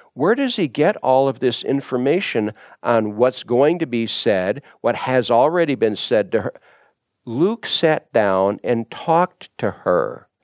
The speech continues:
as, of course, many of the others had. Mary was present in the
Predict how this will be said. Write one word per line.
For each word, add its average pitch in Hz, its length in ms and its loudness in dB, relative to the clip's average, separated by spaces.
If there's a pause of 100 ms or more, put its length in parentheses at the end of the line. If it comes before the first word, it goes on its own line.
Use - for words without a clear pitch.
(280)
as, 95 260 0
of 92 100 -6
course, 95 400 0
many 92 260 0
of 90 100 -2
the 98 140 0
others 151 300 0
had. 73 380 -4 (680)
Mary 120 380 2
was 160 220 0
present - 600 2
in 107 200 2
the 101 180 2